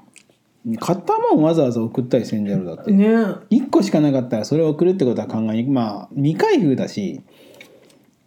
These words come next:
Speaker 2: これ未開封で置いとったらさ、価値上がるとかない遊戯王システム。
Speaker 1: ある、あるわけないやん。
Speaker 2: 遊戯王システムでさ、備品みたいな。
Speaker 1: なんで価値上がるの？
Speaker 2: <laughs> あ！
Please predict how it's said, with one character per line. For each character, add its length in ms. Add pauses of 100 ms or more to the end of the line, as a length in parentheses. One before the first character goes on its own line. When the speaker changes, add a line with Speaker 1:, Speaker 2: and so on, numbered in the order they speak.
(300)
Speaker 2:
こ 100
れ 60
未 160
開 120
封 80
で 60
置 80
い 40
と 80
っ 20
た 80
ら 80
さ、 340
価 80
値 100
上 60
が 80
る 60
と 100
か 80
な 140
い 100
遊 120
戯 140
王 60
シ 60
ス 140
テ 60
ム。 20
Speaker 1:
あ 20
る、 40
あ 40
る 100
わ 80
け 80
な 140
い 60
や 40
ん。 20
Speaker 2:
遊 100
戯 120
王 60
シ 120
ス 100
テ 80
ム 80
で 60
さ、 180
備 140
品 380
み 60
た 80
い 40
な。 140
Speaker 1:
な 120
ん 40
で 80
価 160
値 120
上 80
が 100
る 60
の？ 120
Speaker 2:
<laughs> 500
あ！ 460